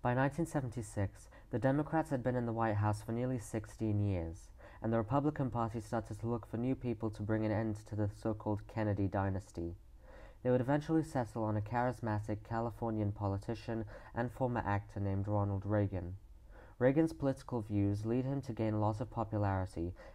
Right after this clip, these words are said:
and he wins the nineteen seventy-six election with ease, defeating Terry Sanford. Reagan would go on to serve two terms. In nineteen eighty-four,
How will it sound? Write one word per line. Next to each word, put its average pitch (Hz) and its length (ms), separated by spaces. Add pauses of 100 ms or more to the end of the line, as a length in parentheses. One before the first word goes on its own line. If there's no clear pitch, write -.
and 113 100
he 131 80
wins 135 280
the 120 120
nineteen 110 320
seventy-six 107 720
election 107 480
with 101 100
ease, 90 460 (260)
defeating 143 460
Terry 104 280
Sanford. 98 600 (640)
Reagan 135 340
would 135 160
go 120 140
on 117 140
to 110 100
serve 107 280
two 117 200
terms. 87 580 (240)
In 123 100
nineteen 139 360
eighty-four, 101 640